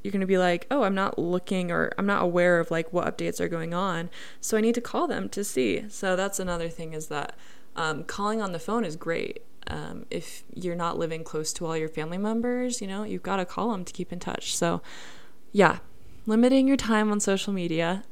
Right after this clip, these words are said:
makes a huge difference, and I would recommend it. Um, that kind of wraps up the list that I had come up with of things that I've found to help me be successful, um, just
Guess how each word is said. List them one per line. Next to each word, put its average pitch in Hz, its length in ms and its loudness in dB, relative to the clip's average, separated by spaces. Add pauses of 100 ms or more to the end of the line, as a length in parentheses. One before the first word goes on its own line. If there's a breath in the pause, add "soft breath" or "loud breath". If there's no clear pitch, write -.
(280)
makes 170 200 -6
a 170 40 0
huge 180 340 2
difference, - 500 0
and 170 100 -4
I 165 100 -4
would 165 220 -2
recommend 156 460 -4
it. - 220 -4 (480 loud breath)
Um, 175 360 4
that 196 260 2
kind 320 200 0
of 277 120 4
wraps 202 260 6
up 202 160 2
the 180 100 0
list 165 580 -2
that 180 140 4
I 165 360 4
had 156 560 -2
come 180 200 -2
up 160 240 -4
with 185 400 2 (320 loud breath)
of 180 140 0
things 180 380 0
that 165 260 2
I've 160 580 -2 (280)
found 165 400 -6
to 160 160 -4
help 160 160 -6
me 165 100 -6
be 165 160 -4
successful, - 800 -6 (400 loud breath)
um, 64 560 -6 (280)
just - 340 -6